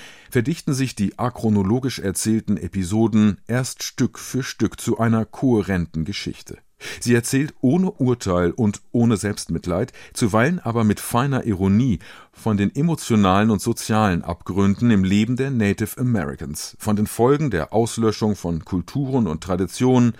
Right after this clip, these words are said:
vom Wechselspiel zwischen Diskriminierung und Selbstaufgabe. Morgan Talty selbst beweist mit seiner mehrfach preisgekrönten Prosa, dass zuweilen auch die Literatur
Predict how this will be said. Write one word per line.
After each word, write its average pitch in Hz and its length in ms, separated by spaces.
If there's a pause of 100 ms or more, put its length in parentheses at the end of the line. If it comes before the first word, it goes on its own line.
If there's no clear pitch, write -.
(280)
vom 110 240
Wechselspiel 135 720
zwischen 110 480
Diskriminierung 95 1000
und 123 400
Selbstaufgabe. 71 920 (440)
Morgan 117 300
Talty 147 460
selbst 104 500
beweist 92 460
mit 87 100
seiner 85 300
mehrfach 95 480
preisgekrönten 104 840
Prosa, 131 460 (320)
dass - 180
zuweilen 110 540
auch 117 260
die 110 120
Literatur 107 840